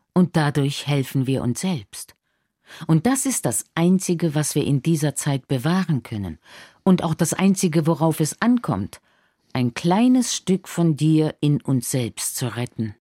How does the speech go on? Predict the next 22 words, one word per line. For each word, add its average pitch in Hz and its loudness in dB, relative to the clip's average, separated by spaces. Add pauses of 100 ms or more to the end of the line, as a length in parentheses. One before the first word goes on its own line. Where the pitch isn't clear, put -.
(300)
Und 135 -2
vielleicht 127 -2
können 135 0
wir 131 -2
auch 135 -2
mithelfen, 160 2 (540)
dich 175 0
in 180 4
den 175 4
geplagten 170 0
Herzen 160 2
anderer 127 0
zutage 131 -4
zu - -4
fördern. 135 -2 (920)
Ich - 0
ziehe 240 4
dich 185 0
auch 170 0
nicht - 0
zur 170 2
Rechenschaft. 147 -2